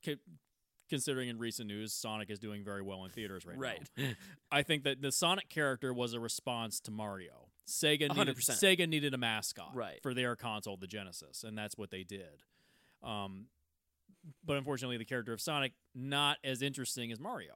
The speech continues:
Speaker 2: No.
Speaker 1: Nowhere near. It's like, he's probably one of the more pathetic ma-, mascots,
Speaker 2: <laughs>
Speaker 1: because how many of those games are actually legitimately good? Maybe the first two?
Speaker 2: <laughs> Yeah, I was gonna say, depending on who you ask, I found out recently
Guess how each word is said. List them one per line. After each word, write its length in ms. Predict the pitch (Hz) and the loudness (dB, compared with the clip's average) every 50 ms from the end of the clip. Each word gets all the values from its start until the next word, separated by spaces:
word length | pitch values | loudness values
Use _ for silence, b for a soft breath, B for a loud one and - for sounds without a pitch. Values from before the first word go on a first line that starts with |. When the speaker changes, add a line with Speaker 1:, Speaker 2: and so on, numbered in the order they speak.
| - - | -8 -4
Speaker 2:
No. 220 | 170 175 160 - - - | -2 0 0 -2 -4 -6
Speaker 1:
Nowhere 340 | 180 160 170 170 165 160 156 | -2 0 0 2 2 0 0
near. 120 | 151 185 | -2 -2
It's 160 | 156 156 139 - | -2 0 2 2
like, 240 | 165 151 - - _ b b b b b b b b - | 2 2 2 -2 _ b b b b b b b b -6
he's 260 | - 156 185 196 180 | 0 2 2 2 2
probably 320 | - - 196 202 190 202 196 | 2 2 2 4 4 4 2
one 120 | 180 180 | 2 0
of 40 | 180 | 0
the 80 | 175 170 | 0 0
more 200 | 165 156 156 143 | 0 0 0 0
pathetic 720 | - 156 139 - - - 139 127 131 147 147 - - - - _ _ _ _ - | 0 -2 -4 -4 -2 2 2 4 4 2 0 -2 -10 -20 -20 _ _ _ _ -8
ma-, 240 | 175 156 156 160 156 - | -2 0 2 2 2 2
mascots, 880 | 151 147 147 156 160 - - 214 190 196 196 196 120 123 127 - - B B | 2 2 4 4 4 2 0 0 2 2 2 0 0 0 0 -2 -4 B B
Speaker 2:
<laughs> 100 | B B | B B
Speaker 1:
because 300 | 220 202 220 220 196 - | 8 10 10 10 8 4
how 160 | 202 220 233 | 0 0 0
many 200 | 254 262 262 247 | 2 2 2 2
of 100 | 240 196 | 2 4
those 160 | 214 220 202 | 4 4 4
games 240 | 170 196 190 190 180 | 4 2 0 0 0
are 80 | 165 165 | 0 0
actually 280 | 160 151 - - 151 143 | 0 0 0 -2 -2 0
legitimately 500 | 139 131 120 131 127 123 120 110 107 101 | 0 0 0 0 -2 0 -2 -4 -6 -6
good? 300 | 95 90 85 - - - _ _ _ _ _ _ _ _ _ _ _ _ _ _ _ _ - | -6 -8 -12 -14 -16 -20 _ _ _ _ _ _ _ _ _ _ _ _ _ _ _ _ 0
Maybe 260 | 139 151 160 165 160 | 4 6 6 6 6
the 120 | 147 151 | 4 2
first 260 | - 156 151 139 - | 0 0 0 0 2
two? 200 | 131 156 143 147 147 | 2 4 2 2 2
Speaker 2:
<laughs> 20 | |
Yeah, 180 | 147 156 147 127 | 4 4 4 4
I 40 | 151 | 4
was 120 | 135 - | 2 0
gonna 140 | - 151 135 | 0 0 0
say, 180 | - 151 135 | 0 0 0
depending 400 | 127 120 151 131 220 240 254 233 | 0 -2 -2 0 0 0 0 0
on 80 | 220 185 | 0 2
who 100 | 160 196 | 2 2
you 200 | 196 165 151 147 | 2 2 0 0
ask, 340 | 135 131 123 123 - - - B B B B B | 0 0 0 2 0 -2 -2 B B B B B
I 180 | - 151 175 - | 2 4 4 2
found 320 | - - 233 233 240 220 | 2 2 2 4 4 4
out 180 | 214 220 196 - | 4 4 4 4
recently 560 | 135 151 147 - - - 175 175 180 180 180 | 2 2 4 2 2 0 0 -2 -2 -2 -2